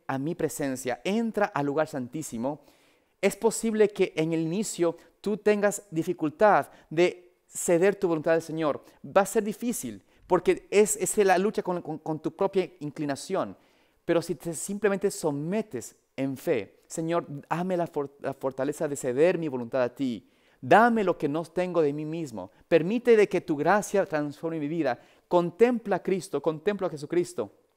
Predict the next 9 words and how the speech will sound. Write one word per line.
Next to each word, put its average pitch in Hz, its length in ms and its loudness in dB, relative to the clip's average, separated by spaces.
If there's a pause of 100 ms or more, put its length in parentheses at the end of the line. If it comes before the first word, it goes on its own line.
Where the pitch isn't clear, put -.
(960)
va 135 80 0
a 139 40 -4
hacer 147 440 0 (460)
que - 100 -8
mi 123 140 -4
mente 143 560 -4 (380)
empiece 131 500 -4
a 131 60 -6
moldarse 107 680 -6